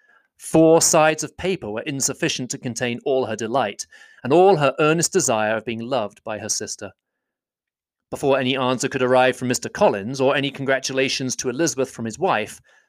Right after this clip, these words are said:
the Longbourn family heard that the Collinses were come themselves to Lucas Lodge. The reason of this sudden removal was soon evident. Lady Catherine had been rendered so exceedingly angry by the contents of her nephew's letter that Charlotte, really rejoicing in the match,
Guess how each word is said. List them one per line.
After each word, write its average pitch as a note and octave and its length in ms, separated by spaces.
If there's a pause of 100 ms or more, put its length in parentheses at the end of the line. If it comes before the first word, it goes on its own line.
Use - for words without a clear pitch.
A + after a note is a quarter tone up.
(180)
the B2 80
Longbourn A3 400
family C#3 380
heard A#2+ 240
that C3 100
the C3 60
Collinses A2+ 560
were B2+ 80
come A2+ 260
themselves C3+ 600
to - 100
Lucas A2 360
Lodge. G2 340 (680)
The C3 80
reason A#3 320
of A3 80
this E3 140
sudden E3+ 260
removal C#3+ 480
was A#2+ 140
soon A#2+ 240
evident. B2 480 (640)
Lady A#2 200
Catherine C#3+ 480
had G#2+ 140
been B2 180
rendered B2+ 300
so C3 140
exceedingly G#3 760
angry C#3 380
by A#2 160
the A#2+ 80
contents E3+ 540
of C#3 60
her C#3+ 80
nephew's C3+ 420
letter C3 420 (520)
that - 120
Charlotte, C#3+ 540
really E3 300
rejoicing A#2 560
in G2 80
the G2 40
match, F#2+ 360